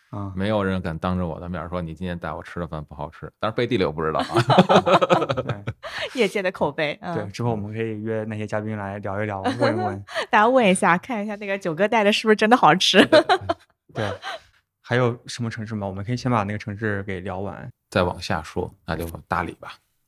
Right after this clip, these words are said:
Speaker 2: 大理呢，是，也是跟二赶去了以后，因为我，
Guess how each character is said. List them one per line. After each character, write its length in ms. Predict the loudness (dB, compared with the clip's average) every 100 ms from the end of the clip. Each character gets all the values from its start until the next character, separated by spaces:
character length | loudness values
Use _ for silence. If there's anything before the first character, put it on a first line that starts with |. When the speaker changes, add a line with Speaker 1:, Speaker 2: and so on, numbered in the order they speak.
| _
Speaker 2:
大 160 | 4 4
理 140 | 2 -4
呢， 180 | -6 -6
是， 360 | -6 -4 -4 -4
也 140 | -6 -6
是 200 | -6 -4
跟 120 | -2
二 140 | 0 -2
赶 220 | -4 -16 _ _ _ _ _ _ _ _ _ _
去 280 | -6 -2
了 160 | 0 0
以 60 | -4
后， 400 | -4 -2 -4 -8 -16 -20 -10
因 120 | -2 0
为 60 |
我， 180 | 0